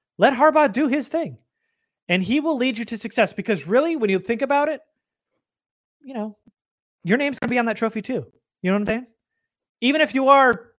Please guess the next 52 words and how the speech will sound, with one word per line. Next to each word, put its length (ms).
you 80
know, 140
playing 260
pub 200
G 180
over 140
in 60
the 60
corner, 340
I, 140
your 220
name's 220
still 140
gonna 120
be 120
on 120
it. 120
Dean 140
Spanos 440
is 100
still 160
gonna 180
have 200
his 160
name 320
across 320
any 200
banner 520
Harbaugh 280
brings 220
over 160
to 60
the 60
Chargers. 540
Your 100
name 160
will 80
be 140
there. 260
It'll 140
be 80
part 240
of 40
your, 240
your 260
quote 240
unquote 280
legacy 500
or 60
your 120
resume. 420
So 400